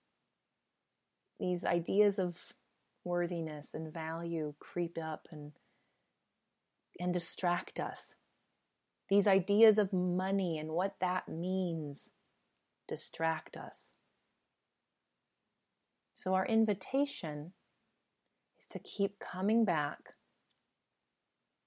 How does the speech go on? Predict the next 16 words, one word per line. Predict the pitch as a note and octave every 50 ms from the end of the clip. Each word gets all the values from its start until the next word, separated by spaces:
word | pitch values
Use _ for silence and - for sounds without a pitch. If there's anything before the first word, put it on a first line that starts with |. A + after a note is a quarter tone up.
| _ _ _ _ _ _ _ _ _ _ _ _ _ _ _ _ _ _ _ _ _ _ _
to | -
that | F3+ F3 E3+ E3+ E3+ - - _ _ _ _ _ _ _ _ _ - -
place | - G#3+ G#3 G#3+ A3 G#3+ -
of | - - E3+ D#3+ D#3+
love | E3 D#3+ E3 F3 F3+ F#3 G3+ G3+ F#3+ E3 D3+ D3 - - _ _ _ _ _ _ _ _ _ _ _ _ _ _ _ _ _ _ _ _ _ _ _ _ _ _ _ _ _ _ _ - -
that | F3 - -
we | F3 F3+
truly | - - - - G3+ G3 F#3+ F#3+ F#3+ F3+
are | E3+ D#3 D3+ D3+ D3 D3+ - _ _ _ _ _ _ _ _ _ _ _ _ _ _ _ _ _ _ _ _ _ - -
and | D#3 F3
that | F#3 -
we've | G3 F#3+ F3+
never | F#3 F#3 F#3+ F#3+ G#3 A3 A#3+ B3 A#3+ A#3 A3+ - -
not | E3+ E3 F3 F#3 G3 G3+ - - - - E3 D3+
been. | - F3+ F#3 D#3+ D3 C#3 C3+ - - - _ _ _ _ _ _ _ _ _ _ _ _ _ _ _ _ _ _ _ _ _ _ _ _ _ _ _ _ _ _ _ _ _ _ _ _ _ _ _ _ _ _ _ _ _ _ _ _ _ -
And | F#3 F3 -